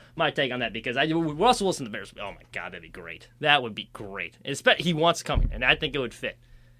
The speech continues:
Oh, man. Now, it is kind of a head-scratcher. He wants to go from a bad offensive line, uh, in Seattle. He'd come to another bad one here, but at least it's, it's a lot better. It doesn't rain as much in, the, in Chicago,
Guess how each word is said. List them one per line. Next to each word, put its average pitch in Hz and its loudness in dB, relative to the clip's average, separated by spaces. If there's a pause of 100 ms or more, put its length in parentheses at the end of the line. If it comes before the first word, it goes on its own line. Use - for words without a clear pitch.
(340)
Oh, 104 -2
man. 92 -6 (200)
Now, 185 10 (720)
it 185 6
is 262 6
kind 254 10
of 214 10
a 185 12
head-scratcher. 180 8
He 160 4
wants 175 4
to 165 -4
go 170 8
from 165 0
a 127 2
bad 165 10
offensive 156 6
line, 135 6
uh, 120 6
in 131 -2
Seattle. 135 6
He'd 120 -2
come 143 -2
to 123 2
another 127 4
bad 123 8
one 117 0
here, 180 4
but 180 8
at 156 -4
least 175 0
it's, 165 -4
it's 165 2
a 165 2
lot 160 6
better. 156 6
It 156 -2 (200)
doesn't 226 4
rain 254 10
as 196 6
much 208 6
in, 190 2
the, 160 6
in 156 2
Chicago, 156 4